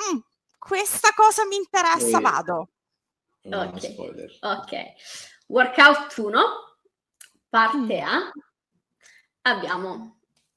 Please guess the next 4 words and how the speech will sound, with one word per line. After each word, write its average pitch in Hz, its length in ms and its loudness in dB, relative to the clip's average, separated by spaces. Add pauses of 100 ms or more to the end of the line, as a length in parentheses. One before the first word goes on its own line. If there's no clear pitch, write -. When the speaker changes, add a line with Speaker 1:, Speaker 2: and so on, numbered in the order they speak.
(140)
Speaker 3:
due 277 480 2
elementi. - 480 -8 (1400)
Speaker 1:
Ragazzi, 220 680 -2
bomba, 202 640 -4